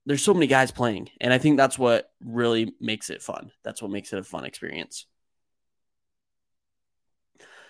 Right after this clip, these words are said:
So I kinda wanna talk about a couple different things today. I wanna jump into Team U S A, talk about some of those rotations, some of what I'm seeing,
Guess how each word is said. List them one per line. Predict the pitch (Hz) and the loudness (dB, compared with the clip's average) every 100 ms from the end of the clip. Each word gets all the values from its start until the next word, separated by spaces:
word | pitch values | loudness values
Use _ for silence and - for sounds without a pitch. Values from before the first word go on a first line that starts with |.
| _ | _
So | - 175 175 - - | 6 10 10 8 4
I | |
kinda | 165 190 | 6 10
wanna | 202 180 | 10 10
talk | 175 160 | 6 6
about | 151 | 4
a | 139 | 4
couple | 135 | -2
different | 127 131 139 127 | -4 -6 -8 -6
things | 127 120 | -6 -2
today. | 127 120 117 _ _ - | 0 0 -2 _ _ -6
I | |
wanna | 117 120 | -2 0
jump | 120 120 113 | 2 0 -2
into | 117 117 | -6 -6
Team | 107 113 113 | -4 0 2
U | 113 | 0
S | 110 | 0
A, | 117 113 | 0 0
talk | 117 117 | -4 -6
about | 117 98 | -4 -4
some | 113 | -6
of | 117 | -6
those | 107 104 | -6 -8
rotations, | 98 - 127 135 - 123 123 - _ _ _ - | -10 -4 0 0 0 -4 -4 -8 _ _ _ -10
some | - 117 | -2 -2
of | 117 | 2
what | 117 | 2
I'm | 110 | 2
seeing, | 117 117 113 120 | 2 2 4 2